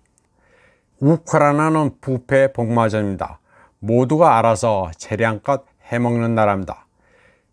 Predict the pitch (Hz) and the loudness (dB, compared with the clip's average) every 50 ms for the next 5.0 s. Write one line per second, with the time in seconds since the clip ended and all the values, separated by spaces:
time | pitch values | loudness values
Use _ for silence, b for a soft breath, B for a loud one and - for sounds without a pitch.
0 | _ _ _ - - - 196 196 196 - - - 170 160 - - - 160 131 127 | _ _ _ -6 0 2 2 2 2 -2 -4 -2 0 0 0 -2 -4 -2 0 2
1 | 123 117 104 95 90 - - - 139 120 - 175 180 - - - - 143 - - | 2 2 2 0 -4 -6 -8 -8 -8 -4 0 0 0 0 0 -8 -14 -12 -6 -2
2 | 147 127 120 113 - 135 135 131 120 120 117 113 110 107 107 110 110 92 120 117 | -2 -2 -2 -4 -6 -4 -2 -2 -2 -2 -2 -2 -2 -2 -2 -4 -4 -2 0 0
3 | 110 - - - 120 117 117 113 107 107 107 104 95 104 104 104 104 101 95 104 | 0 -2 -6 -8 -6 -2 0 0 0 0 -2 -4 -4 -4 -4 -2 -2 -2 0 -2
4 | 101 92 117 110 104 - - 110 107 104 - - 113 98 - 113 101 85 - - | 0 0 0 0 0 -2 -2 -2 -2 -2 0 -2 -4 -4 -4 -10 -12 -12 -14 -16